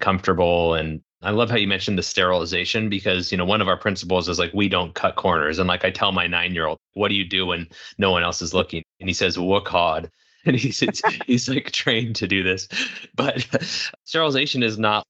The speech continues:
Speaker 1: the fancy part or the exciting part about things that we do, but it's so, so important. That's an area we invest in that no one ever really sees. I like how we set them up as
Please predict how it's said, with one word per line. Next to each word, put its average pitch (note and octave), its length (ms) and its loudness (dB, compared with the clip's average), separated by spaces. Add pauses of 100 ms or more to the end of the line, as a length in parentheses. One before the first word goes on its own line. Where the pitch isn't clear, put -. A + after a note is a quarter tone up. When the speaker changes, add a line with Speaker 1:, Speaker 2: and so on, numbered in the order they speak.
Speaker 1:
the G2 80 2
fancy A2+ 400 0
part G#2 340 4
or F#2+ 80 2
the F2+ 60 2
exciting G#2+ 380 0
part G2 180 2
about F2 240 0
things G#2 240 -2
that F2 160 0
we F2+ 100 0
do, F#2 580 0
but G2 240 2
it's G2 200 -4
so, B2+ 280 2
so A2 240 2
important. A2+ 460 0 (280)
That's A#2+ 200 -4
an C3 60 2
area B2 160 2
we A#2 160 2
invest A2 400 -2
in G2 140 2
that F#2+ 120 0
no G2+ 140 2
one G#2 160 2
ever G2+ 240 2
really G#2 320 2
sees. A#2+ 480 -2 (160)
I G#2+ 140 0
like A2 180 0
how A2+ 180 0
we G2 200 -2
set - 260 -2
them G2 160 0
up G#2 180 0
as F#2+ 240 0